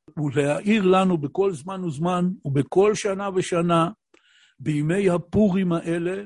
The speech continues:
שאז נעשה הנס, ושתמיד בימים האלה יתגלה אותו הארה של מרדכי,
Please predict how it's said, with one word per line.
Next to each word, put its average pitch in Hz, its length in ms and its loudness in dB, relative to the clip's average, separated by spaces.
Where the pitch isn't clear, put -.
שאז 165 420 -2
נעשה 165 380 -2
הנס, 160 560 -2
ושתמיד 165 1000 -4
בימים 170 680 0
האלה 180 640 -2
יתגלה 147 640 -6
אותו 156 480 -4
הארה 127 500 -6
של 139 200 -8
מרדכי, 156 800 -2